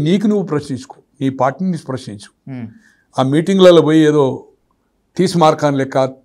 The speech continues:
Speaker 1: ఏదైతుందో, ఎవరు నేను, నేను జిమ్మదారు తీసుకుంటా, మీ పార్టీలలో ఎవడు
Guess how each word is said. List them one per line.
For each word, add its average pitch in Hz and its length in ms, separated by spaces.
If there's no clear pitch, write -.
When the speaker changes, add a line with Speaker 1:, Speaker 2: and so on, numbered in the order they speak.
Speaker 1:
ఏదైతుందో, 139 460
ఎవరు 202 200
నేను, 170 220
నేను 170 240
జిమ్మదారు 180 360
తీసుకుంటా, 151 360
మీ 143 40
పార్టీలలో 156 440
ఎవడు 156 140